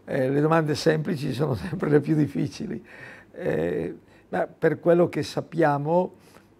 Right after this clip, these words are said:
eh, già a partire dall'ottobre in Cina,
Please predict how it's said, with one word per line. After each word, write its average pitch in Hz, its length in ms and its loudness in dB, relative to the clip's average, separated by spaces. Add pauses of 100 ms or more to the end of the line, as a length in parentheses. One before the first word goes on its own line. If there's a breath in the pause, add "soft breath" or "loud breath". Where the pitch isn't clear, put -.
eh, 127 680 -6
già 156 240 4
a 165 60 4
partire 160 440 0
dall'ottobre 156 800 0
in 139 380 -8
Cina, 147 640 -6